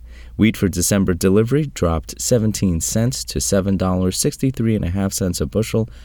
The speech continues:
overnight on the Chicago Board of Trade, while Kansas City futures lost nineteen and a half cents to eight dollars thirty-three and a half cents a bushel.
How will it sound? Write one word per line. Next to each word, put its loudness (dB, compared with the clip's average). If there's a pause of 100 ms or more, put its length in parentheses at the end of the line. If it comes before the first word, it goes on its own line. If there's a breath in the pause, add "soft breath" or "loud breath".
(160 loud breath)
overnight 4
on 0
the 0
Chicago 2
Board 0
of -8
Trade, 2 (360 loud breath)
while 4
Kansas 4
City 4
futures 0
lost 0
nineteen 2
and 0
a 0
half 0
cents 0 (340 loud breath)
to 2
eight 4
dollars 4
thirty-three 2
and 2
a 0
half -2
cents -2
a -2
bushel. -6